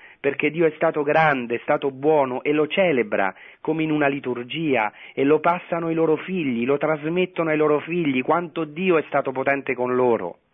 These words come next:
Questo è importante sia per l'Antico Testamento che per il Nuovo Testamento. Infatti,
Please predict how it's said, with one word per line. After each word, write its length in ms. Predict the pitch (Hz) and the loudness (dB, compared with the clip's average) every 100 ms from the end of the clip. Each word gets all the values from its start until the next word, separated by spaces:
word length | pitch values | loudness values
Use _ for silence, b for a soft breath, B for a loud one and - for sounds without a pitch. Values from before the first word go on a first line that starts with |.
| B B B B | B B B B
Questo 260 | - 165 - | -8 -4 -4
è 40 | |
importante 720 | 127 117 107 - 127 117 - 104 | -6 -6 -6 0 2 0 -4 -4
sia 160 | 208 202 | -2 -2
per 120 | 120 | -2
l'Antico 380 | 113 107 110 107 | -6 -8 -8 -6
Testamento 880 | 104 - 139 143 151 151 170 180 _ - | -6 -2 -2 -2 -6 -6 -6 -6 _ -6
che 160 | 113 | -6
per 180 | - 110 | -4 -6
il 80 | 110 | -2
Nuovo 240 | 131 131 | -2 -2
Testamento. 840 | 127 131 - 165 160 101 - 92 _ | -4 -4 -4 -2 -4 -6 -10 -12 _
Infatti, 720 | 190 185 - 82 - - - | -10 -10 -4 -4 -6 -12 -20